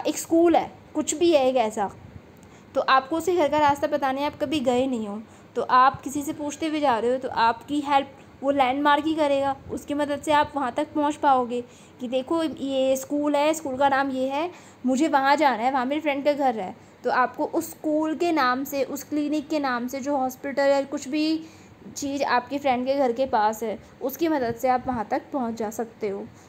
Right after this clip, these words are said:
तो ये सभी चीज़ें होती हैं landmarks, ये सभी जगह है आपकी landmarks।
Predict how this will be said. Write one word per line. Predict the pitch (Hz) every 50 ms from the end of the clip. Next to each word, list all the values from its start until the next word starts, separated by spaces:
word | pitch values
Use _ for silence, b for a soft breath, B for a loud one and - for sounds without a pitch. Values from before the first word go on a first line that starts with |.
| B -
तो | - 240
ये | 262 262 277 294
सभी | 302 302 277 285
चीज़ें | 277 269 269 247 220 262
होती | 262 233 220 220 - 240
हैं | 254 294 554 698 679 - 262 247
landmarks, | 233 220 208 208 214 214 208 202 220 220 226 262
ये | 262 262
सभी | 262 269 262 254 269
जगह | 247 247 240 220 220 240
है | 254
आपकी | 247 240 226 220 - - 320 359
landmarks। | 359 269 233 214 208 208 196 175 - - - -